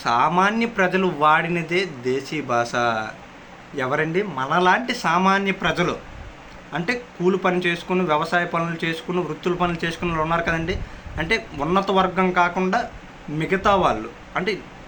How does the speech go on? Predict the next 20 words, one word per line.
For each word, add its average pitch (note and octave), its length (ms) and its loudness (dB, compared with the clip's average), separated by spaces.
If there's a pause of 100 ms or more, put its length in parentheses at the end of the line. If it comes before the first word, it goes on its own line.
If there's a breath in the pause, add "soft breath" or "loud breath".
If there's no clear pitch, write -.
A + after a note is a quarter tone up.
(120)
మెజారిటీ G3 600 2
పీపుల్ G3 380 0 (680)
ఎక్కువ A3+ 300 -2
మంది G#3+ 240 2
వాడిన F#3 380 4
భాష D#3+ 280 2
దేశీ D#3+ 480 -2
భాష D3+ 260 0
అయి B2+ 140 -2
ఉంటుందన్నమాట. A2+ 560 -6 (1120)
ఇక F#3+ 380 2 (340)
నాటి E3 680 0 (920)
తెలుగు G#3+ 320 4
భా-, A3 200 4
ఇప్పుడున్న G3+ 640 2
ఇది F#3+ 440 -4
ఆ D3 100 6
దేశీ F3+ 400 0
భాష G3 240 4
అటండి. F3+ 480 0